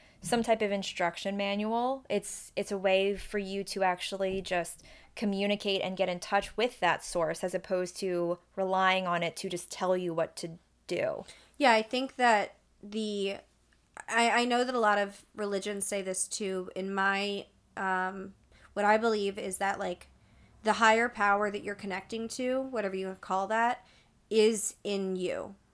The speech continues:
Speaker 2: It's in all of us. It's what, if you believe in God, you believe that you're one of his children. It's the same thing. You are part of them. You're part of this power.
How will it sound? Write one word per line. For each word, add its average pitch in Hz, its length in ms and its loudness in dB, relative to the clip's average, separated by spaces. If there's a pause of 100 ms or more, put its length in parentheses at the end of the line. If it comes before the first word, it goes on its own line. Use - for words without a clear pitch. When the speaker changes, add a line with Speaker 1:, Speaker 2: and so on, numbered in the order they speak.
(120)
Speaker 2:
It's - 320 0
in 208 360 0
all 180 240 2
of 175 80 -8
us. - 400 0
It's 196 200 -4
what, 196 360 0
if 208 160 -2
you 208 160 -6
believe 190 260 -2
in 196 140 -4
God, 190 360 4
you 196 120 -6
believe 185 260 -2
that 190 80 -6
you're 196 120 -4
one 185 140 -4
of 180 60 -6
his 180 160 -8
children. 202 420 -4
It's 214 140 -8
the 190 80 -10
same 185 260 -4
thing. 180 360 -6
You 190 340 -4
are 190 460 2 (100)
part - 240 6
of 202 140 -4
them. 147 280 -2
You're 196 120 -4
part 226 340 2
of 196 160 -2
this 190 160 -4
power. - 460 -2